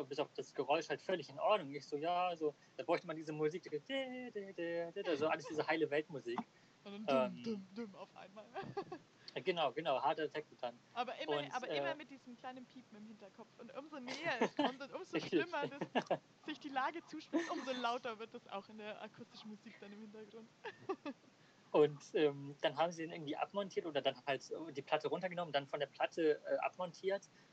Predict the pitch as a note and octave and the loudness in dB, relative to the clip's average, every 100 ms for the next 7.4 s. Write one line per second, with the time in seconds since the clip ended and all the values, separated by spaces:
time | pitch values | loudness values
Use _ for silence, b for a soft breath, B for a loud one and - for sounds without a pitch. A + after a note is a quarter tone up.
0 | B - - E3+ D#3 D3+ C#3 - C3+ D3 | B -20 2 4 4 0 -4 0 0 0
1 | C#3 C#3 - A#2+ - C3 D3+ C#3+ - A#2 | -6 -8 -10 -6 4 4 4 -4 -2 -2
2 | - - B2 A#2+ A#2+ - C3 B2 - - | 2 0 0 -8 -8 -4 -4 -2 -2 -4
3 | B B B B B - C#3+ C#3+ C3+ - | B B B B B 6 8 6 -2 2
4 | C#3+ C3+ C3+ C#3 - - A#2 D3+ D3 D3+ | 6 6 2 -8 -12 -16 -14 2 2 2
5 | E3+ - F3 - E3+ D#3+ D#3+ D#3+ - - | -4 0 0 4 6 6 4 -2 -10 -14
6 | - C#3+ C#3+ C#3 - D3+ - C3+ C3+ - | -8 -4 -4 -2 2 2 0 -6 -4 -10
7 | E2+ - C3 B2+ | -10 -10 -6 -8